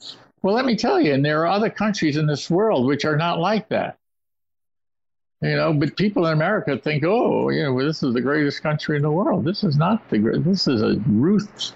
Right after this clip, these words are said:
in the words of John Paul the Second, Paul the Great, the Pope, he should say, "America is the most ruthless country in the entire world, just with the least compassion."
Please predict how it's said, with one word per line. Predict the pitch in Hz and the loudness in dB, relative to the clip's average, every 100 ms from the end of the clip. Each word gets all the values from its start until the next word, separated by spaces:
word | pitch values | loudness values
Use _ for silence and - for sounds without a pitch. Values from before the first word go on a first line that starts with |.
| - | -2
in | 131 | 2
the | 139 | 2
words | 160 190 156 | 2 2 2
of | 147 | 0
John | 113 156 156 - | 0 0 0 0
Paul | 147 139 | 0 0
the | 113 | 0
Second, | - 131 95 85 | -2 -2 -4 -6
Paul | 117 113 110 | -4 -2 -2
the | |
Great, | 90 110 110 - - - | -4 -2 -2 -4 -12 -14
the | 120 - | -14 -10
Pope, | - 104 85 _ _ _ _ _ _ | -4 -4 -6 _ _ _ _ _ _
he | 156 | -4
should | 139 | -2
say, | 127 139 | -2 0
"America | 135 160 190 185 | 0 0 0 0
is | 143 110 123 | 0 0 0
the | 165 196 | 2 2
most | 185 170 175 160 - | 4 4 2 0 -2
ruthless | 127 165 160 - 107 - | 0 2 0 -2 -4 -4
country | - 175 151 - 113 107 | -4 -2 0 0 0 2
in | 117 | 4
the | 113 | 2
entire | 113 120 117 113 107 | 2 0 0 2 2
world, | 104 101 90 92 - - - - - - - - - - | 2 2 0 -4 -8 -12 -16 -20 -20 -20 -18 -18 -18 -6
just | 139 127 - 131 | -2 -2 -2 0
with | 123 - - | 0 -2 -2
the | |
least | 127 131 165 165 - - | 0 2 2 0 -2 -4
compassion." | 151 123 127 113 110 - | -2 0 0 -2 -2 -4